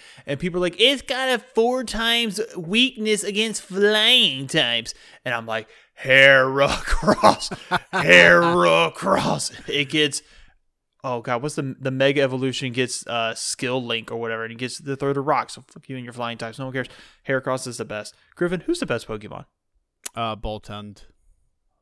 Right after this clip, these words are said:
Speaker 1: Boltund? Yeah. No,
Speaker 2: That's my,
Speaker 1: bitch.
Speaker 2: that's my favorite.
Speaker 1: No, the best.
Speaker 2: Uh, probably
Speaker 1: And why is it
Speaker 2: Gar-, probably,
Speaker 1: Heracross?
Speaker 2: probably Garchomp.
Speaker 1: God, Gar-, Garchomp is hard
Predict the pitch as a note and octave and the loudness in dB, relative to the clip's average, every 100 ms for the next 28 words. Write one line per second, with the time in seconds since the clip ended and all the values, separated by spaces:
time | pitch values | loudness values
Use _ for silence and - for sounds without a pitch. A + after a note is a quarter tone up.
0 | - A#2+ B2+ B2 B2 _ _ _ _ _ | -12 -10 -10 -12 -14 _ _ _ _ _
1 | _ _ _ - - - _ _ _ _ | _ _ _ -18 -18 -20 _ _ _ _
2 | - - B2+ - G#2+ - F3+ E3 A2 - | -20 -16 -14 -12 -14 -8 -8 -8 -12 -12
3 | A#2+ E3 G#2+ A2 _ _ _ - G3+ - | -8 -8 -8 -14 _ _ _ -8 -4 -4
4 | - C#3 A#2+ B2 A#2 - - - - - | -2 -4 -2 -4 -4 -6 -10 -10 -18 -20
5 | _ - D#3 B2 - C#3 C#3 C3 A#2 B2+ | _ -4 -4 -2 -2 -2 -2 -2 2 4
6 | D#3 D#3+ C#3 C3 F#3 D3+ A#2 A2+ G#2 - | 2 2 -2 -2 -2 -2 -2 -6 -6 -10
7 | - A#2+ G#2+ G2+ G2 - G2+ G2+ - _ | -8 -8 -8 -10 -12 -12 -12 -14 -16 _
8 | _ _ _ _ _ - - - - D#3 | _ _ _ _ _ -20 -18 -18 -18 -16
9 | E3+ E3+ F3 F3 C3+ - - A2 A2 A2 | -16 -16 -14 -14 -12 -12 -12 -12 -12 -14